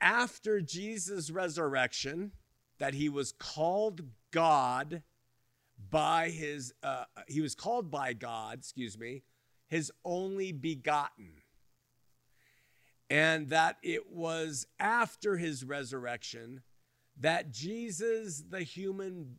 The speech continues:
man of Nazareth, became Jesus, God in the flesh, in the flesh, okay? And that his resurrection was physical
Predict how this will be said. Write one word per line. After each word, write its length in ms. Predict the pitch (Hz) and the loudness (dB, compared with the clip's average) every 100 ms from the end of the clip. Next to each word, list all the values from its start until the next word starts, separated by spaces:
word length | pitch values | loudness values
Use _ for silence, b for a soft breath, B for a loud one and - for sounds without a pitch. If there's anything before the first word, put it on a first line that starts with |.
| - | -4
man 600 | 151 160 143 117 110 131 - | 0 2 0 -4 -6 -10 -8
of 200 | 139 123 | -8 -4
Nazareth, 920 | 147 170 170 127 113 98 98 - - _ _ _ _ _ _ _ - | -2 -2 -4 -4 -6 -8 -12 -18 -20 _ _ _ _ _ _ _ 2
became 720 | 160 - 170 175 175 175 156 | 2 4 2 2 0 -4 -6
Jesus, 920 | 123 143 185 190 151 165 175 170 139 120 | -8 -4 -2 -2 -4 -4 -4 -6 -8 -6
God 440 | 123 147 147 147 | 0 2 2 0
in 140 | 143 | -4
the 80 | 131 | -6
flesh, 720 | - 131 117 87 - - - - _ _ _ _ | -10 -10 -8 -8 -10 -12 -16 -20 _ _ _ _
in 180 | 147 160 | 0 2
the 80 | 139 | -2
flesh, 800 | - 147 127 - - - - _ _ _ _ _ _ | -6 -2 -2 -2 -8 -18 -20 _ _ _ _ _ _
okay? 280 | - 110 151 - _ _ _ _ _ b b b b b b b b b | -10 -8 -8 -10 _ _ _ _ _ b b b b b b b b b
And 180 | 170 196 | 2 4
that 100 | 208 | 6
his 220 | 202 180 | 4 4
resurrection 840 | 180 233 180 208 220 - 202 202 202 | 0 0 0 2 0 0 -2 -2 -2
was 240 | 170 - | -2 -2
physical 840 | - - 285 220 214 - 113 - | -8 -4 -2 2 0 0 -4 -4